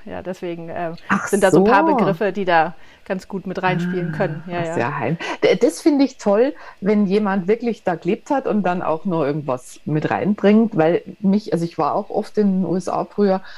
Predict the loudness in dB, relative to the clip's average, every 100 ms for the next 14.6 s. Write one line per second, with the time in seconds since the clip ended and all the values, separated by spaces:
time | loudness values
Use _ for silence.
0 | -18 -18 -8 -2 0 2 0 -2 -4 -6
1 | -4 -2 0 0 2 4 2 0 0 0
2 | -2 -4 -4 -4 0 2 2 2 0 0
3 | -2 -2 -4 -2 -2 -2 -6 -12 -6 0
4 | 2 2 2 0 -2 -2 -2 0 0 0
5 | 0 0 2 4 4 2 -2 -2 -4 0
6 | 2 2 0 0 0 -2 -2 0 0 0
7 | 0 0 -2 2 2 2 -4 -20 -20 _
8 | -6 -2 -2 -4 -8 -18 -20 -4 -2 2
9 | 2 0 -2 -2 0 -2 -2 -4 -4 -2
10 | -4 -2 -4 -4 -10 -16 -8 -4 -2 -2
11 | 2 0 2 2 2 2 2 4 4 2
12 | 2 2 4 4 4 2 2 2 4 2
13 | 0 0 2 2 0 -2 0 2 0 -2
14 | -2 -2 -2 0 2 0